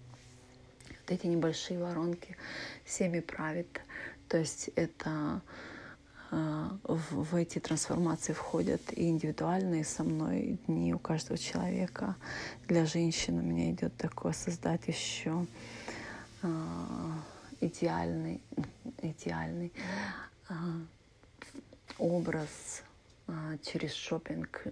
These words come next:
через шопинг-терапию. У меня это, м, то есть я вижу энергетический алайнмент, э, себя, женщины. Я вижу, что будет истинным образом для нее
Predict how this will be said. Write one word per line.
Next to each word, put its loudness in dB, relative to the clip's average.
через -2
шопинг-терапию. -4
У -4
меня -2
это, -6
м, -2
то -4
есть -4
я 4
вижу 2
энергетический -2
алайнмент, 0
э, -6
себя, -2
женщины. -2
Я 0
вижу, 0
что 2
будет 0
истинным 0
образом -2
для -4
нее -4